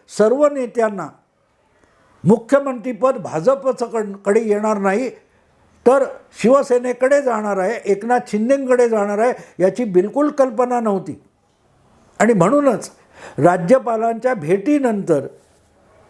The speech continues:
शिंदे आणि फडणवीस परत एकदा सागर बंगल्यावर पोहोचले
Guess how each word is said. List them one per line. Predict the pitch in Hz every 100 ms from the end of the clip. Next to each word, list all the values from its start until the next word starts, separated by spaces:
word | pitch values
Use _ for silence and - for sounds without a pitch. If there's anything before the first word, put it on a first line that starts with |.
| _ _ _ -
शिंदे | - 196 214 240 269 269 - - _ _ _ _
आणि | 170 240 294
फडणवीस | 190 233 226 202 156 - _ -
परत | 202 269
एकदा | 269 254 262
सागर | 233 196 202 247
बंगल्यावर | 226 220 226 226
पोहोचले | 214 185 180 185 220